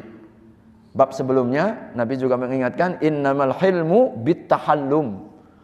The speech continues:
Orang memiliki sifat santun, pemaaf,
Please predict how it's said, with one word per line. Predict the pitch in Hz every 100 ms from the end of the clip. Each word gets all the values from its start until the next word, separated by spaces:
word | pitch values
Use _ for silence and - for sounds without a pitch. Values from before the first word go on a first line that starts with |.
| _ _ _
Orang | 127 131 139 175 170
memiliki | 147 139 135 131 - 135 127 117 - - - - _ _
sifat | - - 156 147 - 156 - - - - - _ _
santun, | - 190 180 185 - 160 180 220 - - - - _
pemaaf, | 147 147 - 143 160 -